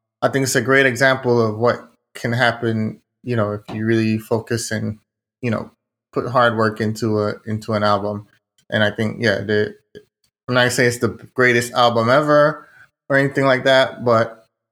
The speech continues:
after, you know, hearing it the second time, I'm like, "Okay, this grew on me." And, you know, a lot of times with lyricists, you have to listen to it more than once to really see, figure out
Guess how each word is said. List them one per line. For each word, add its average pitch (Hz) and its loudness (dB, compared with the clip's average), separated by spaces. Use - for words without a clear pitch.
after, 143 0
you 160 0
know, 135 4
hearing 147 2
it 139 0
the 120 0
second 147 0
time, 135 0
I'm 123 -4
like, 113 -4
"Okay, 123 -6
this 139 2
grew 143 2
on 131 2
me." 127 -2
And, 123 2
you 135 2
know, 131 4
a - 6
lot 131 6
of 123 -4
times 123 0
with 127 -2
lyricists, 123 0
you 131 4
have 120 0
to 117 -2
listen 120 0
to 120 0
it 113 2
more 120 2
than 110 2
once 113 0
to 110 -6
really 131 4
see, 120 0
figure 123 2
out 120 4